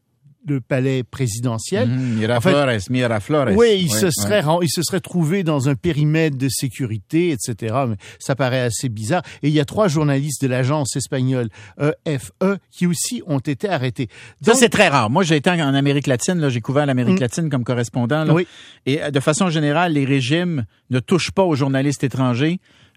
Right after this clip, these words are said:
Speaker 2: à cause de, justement, de la très mauvaise publicité que ça leur cause.
Speaker 1: Ben voilà.
Speaker 2: Et donc, c'est, en quelque part, c'est un geste de désespoir de la part du régime que d'arrêter des, des, euh, journalistes étrangers.
Speaker 1: Alors, si t'additionnes ça avec les forces spéciales qui sont en jeu,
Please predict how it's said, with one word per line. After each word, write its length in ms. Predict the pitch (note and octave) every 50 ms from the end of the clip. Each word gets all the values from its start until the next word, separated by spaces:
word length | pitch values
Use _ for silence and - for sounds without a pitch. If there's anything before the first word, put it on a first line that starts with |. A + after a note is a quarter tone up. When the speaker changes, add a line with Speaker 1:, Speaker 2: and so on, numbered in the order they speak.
| _ -
Speaker 2:
à 80 | B2+
cause 240 | A#2 - E3+ E3+ D3
de, 120 | B2 B2
justement, 500 | A#2 A2 B2 C#3 - - D#3 C#3+ D#3 E3
de 40 | D3+ C3+
la 80 | B2+
très 200 | - - - E3+
mauvaise 320 | D#3+ D3+ C#3 C3+ D3 C#3+ -
publicité 520 | - D3 B2 A#2+ A#2 - - - E3 D3+
que 100 | C#3 C3+
ça 160 | - - C3
leur 180 | B2 A#2 G#2 -
cause. 440 | - D#3+ D#3+ D3 A2+ F#2+ E2+ - - _
Speaker 1:
Ben 120 | - A#2 A#2
voilà. 200 | G2 A#2+ B2 D#3+
Speaker 2:
Et 60 | D3 B2
donc, 160 | D#3+ E3+ D#3 D#3+ C#3+
c'est, 360 | - - F3 C3+ C3+ C#3 D3+
en 80 | D3+ D#3
quelque 160 | D3 E3+ D3
part, 160 | - G#3 G#3+
c'est 100 | G#3 - F3
un 60 | D3+
geste 260 | D3 C3+ F3+ F3+ D#3+ C#3+
de 80 | C#3+
désespoir 640 | C3 D3 F3+ E3 D3+ C#3+ - - - E3+ E3+ E3 D3+
de 60 | C3
la 80 | C3+ A#2+
part 200 | - D3+ D3 C#3
du 100 | B2 C#3
régime 360 | B2 B2+ A#2 G#2+ E3 F3 D#3+
que 80 | - B2+
d'arrêter 440 | A#2 C3+ C3+ C3+ C3 B2+ A2+ D#3+
des, 220 | D3+ C#3+ C3+ B2+ A#2+
des, 280 | A2+ B2 A#2+ A#2 A#2
euh, 260 | A#2 A2+ A2+ A2 A2 G#2+
journalistes 420 | B2 C3+ C3 B2+ B2+ C3+ B2 -
étrangers. 240 | A2 - A2 A2 F#3
Speaker 1:
Alors, 140 | G3 F#3+ -
si 100 | - -
t'additionnes 540 | - D#4+ C#4 A3+ B3 - - A3+ G#3 F3
ça 240 | D3 - - C3+ - -
avec 320 | C#3 C3+ C#3 C3+ A#2+ - -
les 200 | E3 F3 C4 C4
forces 220 | - - - - -
spéciales 460 | - A3 F#3 - - G#3+ G3+ G#3 F3
qui 100 | - -
sont 300 | - - F#3 E3 - E3+
en 160 | D#3 D3 C#3
jeu, 200 | A2+ B2 B2